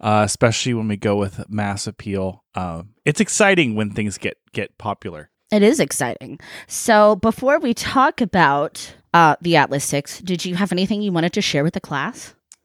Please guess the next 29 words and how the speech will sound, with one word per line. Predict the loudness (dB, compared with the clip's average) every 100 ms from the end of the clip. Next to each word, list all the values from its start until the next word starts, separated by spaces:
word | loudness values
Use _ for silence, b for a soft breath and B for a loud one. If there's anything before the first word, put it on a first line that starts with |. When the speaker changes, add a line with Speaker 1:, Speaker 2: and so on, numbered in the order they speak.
| _
Speaker 1:
Um, | 2 6 6 4 0 -4 _
uh, | -10 -8
no, | -4 2 4 4 2 -4
not | -2 4 4 4
much. | 4 4 4 2
I | 0
mean, | 2 0 0
we've, | 0 0 0
<laughs> | -2 -4 -4 2
like, | 2 0 -4 0
like | 0 0
we | 0
said, | 0 4 4 4 0 -10 B B -14
we've | 0 4 4 4
been, | 2 4
uh, | 4 6 6 4 2
progressively | -4 -4 0 0 2 0 0
sick, | 0 2 2 2
taking | 0 0 0 -4
care | 2 4 4
of | 2
each | -6 -4
other, | 0 4 4 2
taking | 2 0 0 -4 -6
<laughs> |
care | -2 0 0 0
of, | -4 -6 -20 B B -20 B 2
of | 4 4
ourselves. | 2 -2 -2 2 4 6 4 2 -6 -8